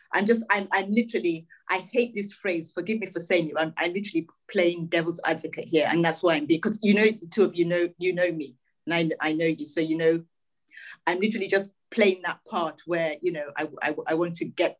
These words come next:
to the, to the, to the, to the one person who probably doesn't want to say anything. But there are hardly any jobs out there. I mean, there are jobs, but it's very, very difficult.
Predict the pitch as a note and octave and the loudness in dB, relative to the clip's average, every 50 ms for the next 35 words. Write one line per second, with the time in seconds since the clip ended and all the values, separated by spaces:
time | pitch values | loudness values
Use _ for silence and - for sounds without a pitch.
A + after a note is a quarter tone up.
0 | - - - E3 E3 D3+ - _ - - E3+ D3 D#3 - - - E3+ - D#3+ D#3 | -12 -6 -4 -2 -2 -4 -4 _ -4 -4 -2 -2 -4 -8 -2 -2 0 0 0 -2
1 | - - F#3+ E3+ E3+ E3 F#3 F#3 G3 G3+ - F3 E3+ E3+ D#3+ D3+ - F3+ E3+ - | 0 0 2 4 4 4 4 2 2 0 0 0 0 0 -2 -4 -2 -2 -4 -2
2 | - F#3 D#3 - - F3 E3+ D#3+ E3 F3 D#3 D#3 D#3 - - F3 E3+ D#3+ C#3+ C3+ | -2 -4 -2 2 2 2 4 4 0 -2 -4 -4 -4 -4 0 0 0 0 0 -4
3 | C#3 C#3+ - - E3+ F3+ A#3 - - - - - - - - - - F#3+ F3+ - | -10 -14 -10 -8 -8 -8 -8 -12 -14 -14 -12 -12 -12 -14 -16 -6 0 2 2 2
4 | - _ _ _ _ _ _ _ _ _ - - G3 G3 G#3 G3+ G3+ B3 B3+ C4 | 0 _ _ _ _ _ _ _ _ _ 2 4 4 6 6 4 2 4 2 2
5 | C4 A#3+ G#3 F#3 F#3+ G3 G3+ G#3 A3 A#3 A#3 A3 F3+ D#3 D3+ - - D3+ C#3 C#3 | 4 4 2 2 2 0 -2 0 0 0 0 0 0 0 0 0 -2 -2 -2 -2
6 | - - A#3 G#3+ G#3 G#3 G3+ G#3 G3+ G3 A3+ B3+ C4+ B3+ - A3+ G#3 - - - | -4 -2 2 4 4 4 6 6 6 6 6 4 2 2 2 0 0 -2 -4 -6
7 | - F#3 F3 F3+ - G3 G3 G3 - - _ _ E3+ - A#3 A3+ A3+ A3 A3+ A#3 | -6 -6 -6 -2 0 -2 -2 -2 -4 -16 _ _ -4 -2 0 0 2 2 2 0
8 | A3+ - - - G3+ G3+ G3 G3+ G#3 G3 - G3+ G3 - E3+ E3 - - - - | 0 -2 -14 -8 -6 -6 -4 -4 -6 -6 -6 -8 -6 -6 -8 -8 -8 -10 -14 -14
9 | - - | -14 -20